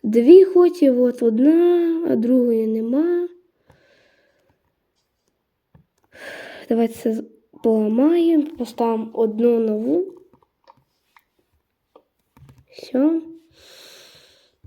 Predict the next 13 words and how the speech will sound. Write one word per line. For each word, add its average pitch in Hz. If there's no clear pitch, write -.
Капець 226
повний. 226
Так, 226
зараз 247
я 233
беру 233
оцю 226
штуку. 269
Зараз 233
ставлю 226
це 220
все -
назад. 247